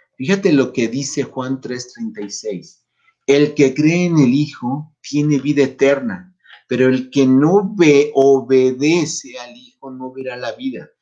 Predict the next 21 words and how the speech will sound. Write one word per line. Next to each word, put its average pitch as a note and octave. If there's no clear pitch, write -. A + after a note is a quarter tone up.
sino B2+
que B2+
la A#2
ira F3
de C3
Dios D3
permanece A#2
sobre G#2
de G2
él". F#2+
Esto F#3+
es F3
lo D#3+
que B2+
dice C3
la G2+
Biblia. G2
Por B2
eso, D3+
el A#2+
Señor C#3